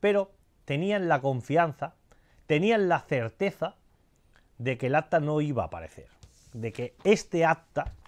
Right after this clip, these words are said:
no iba a aparecer. ¿Qué sucedió? Que unos días después,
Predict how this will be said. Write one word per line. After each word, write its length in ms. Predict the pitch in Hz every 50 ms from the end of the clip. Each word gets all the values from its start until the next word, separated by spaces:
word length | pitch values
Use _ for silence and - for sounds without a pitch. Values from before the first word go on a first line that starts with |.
| - - -
no 320 | 127 135 151 165 156 156
iba 180 | 160 143 110 90
a 40 | 80
aparecer. 420 | 76 82 78 76 - - 80 80 _ _ _ _ _ _ _ _ _ _ _ _ _ _ _ - - - - _ _ _ _ _ _
¿Qué 120 | 190 196
sucedió? 480 | 185 214 196 208 208 214 202 - - - _ _ _ _ _ _ _ _ _ _ _ _ _ _ _ _ - _ _ _ _ _ _ _ _ _ _ _
Que 100 | - 117
unos 160 | 135 165 170 147
días 160 | 160 170 165
después, 540 | 156 156 - - 196 202 208 202 - -